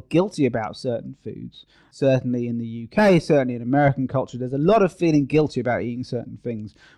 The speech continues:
whether that's 'cause you believe there's something dangerous or contaminating in, within that food,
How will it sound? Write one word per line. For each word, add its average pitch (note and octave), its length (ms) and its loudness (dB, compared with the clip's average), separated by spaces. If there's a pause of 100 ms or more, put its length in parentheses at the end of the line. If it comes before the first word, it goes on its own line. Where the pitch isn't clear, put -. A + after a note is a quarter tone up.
whether D#3+ 180 4
that's C#3+ 160 2
'cause B2+ 160 -6
you C3 80 -2
believe C3 300 0
there's B2+ 180 -2
something B2+ 540 -4 (300)
dangerous D#3 560 4
or C#3+ 120 4
contaminating D#3 920 2
in, D3 200 2
within E3 300 0
that D3+ 180 -2
food, E3 340 0